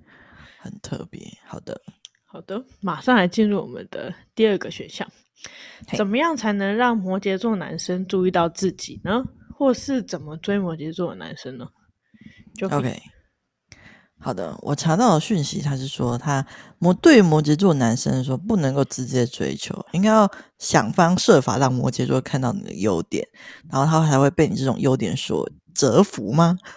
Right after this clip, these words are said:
Speaker 1: 而不是主动去讨好。那关于这点，Foster 你怎么看呢？
Speaker 2: 呃，
Speaker 1: 最主动追求你的男-，的人会，摩羯座男生会讨厌吗？
Speaker 2: 不会。
Speaker 1: 啊，不会吗？
Speaker 2: 不会。
Speaker 1: 哦。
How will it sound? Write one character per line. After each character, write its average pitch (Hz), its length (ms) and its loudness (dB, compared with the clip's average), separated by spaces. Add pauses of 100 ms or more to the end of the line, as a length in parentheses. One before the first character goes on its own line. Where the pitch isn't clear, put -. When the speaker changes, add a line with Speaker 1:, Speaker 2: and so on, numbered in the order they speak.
Speaker 1:
而 151 80 0
不 147 100 -2
是 180 100 0
主 117 220 -8
动 139 160 -2
去 139 120 -4
讨 - 260 -8
好。 - 200 -8 (540)
那 170 180 -2
关 165 200 2
于 - 20 -2
这 151 140 -2
点， - 120 -6
Foster - 360 -4
你 127 100 -2
怎 - 160 -6
么 - 60 -8
看 - 280 -6
呢？ 160 280 -8 (800)
Speaker 2:
呃， 214 220 -10
Speaker 1:
最 262 140 8
主 151 200 -4
动 - 180 -6
追 175 140 2
求 156 180 0
你 123 120 -2
的 98 60 -2
男-， 98 140 -6 (300)
的 123 180 2
人 110 320 -2
会， 226 320 4 (300)
摩 170 160 4
羯 175 100 4
座 220 120 8
男 151 160 6
生 165 160 2
会 170 280 4 (220)
讨 123 180 -6
厌 151 160 2
吗？ 139 200 -6 (580)
Speaker 2:
不 190 180 -12
会。 180 160 -12 (800)
Speaker 1:
啊， 220 100 4
不 220 120 4
会 285 100 6
吗？ 262 180 0 (600)
Speaker 2:
不 185 120 -12
会。 165 200 -16 (1040)
Speaker 1:
哦。 135 280 -6